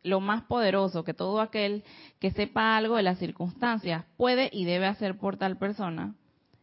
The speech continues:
es verter todo su amor en silencio y afirmar: "Yo soy Dios en acción,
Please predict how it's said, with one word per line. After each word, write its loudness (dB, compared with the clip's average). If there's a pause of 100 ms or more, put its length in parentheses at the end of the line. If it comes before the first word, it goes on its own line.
es 2
verter 0
todo 2
su -4
amor 0
en 0
silencio 0
y 2
afirmar: -2 (400)
"Yo 4
soy 0
Dios 2
en -2
acción, -2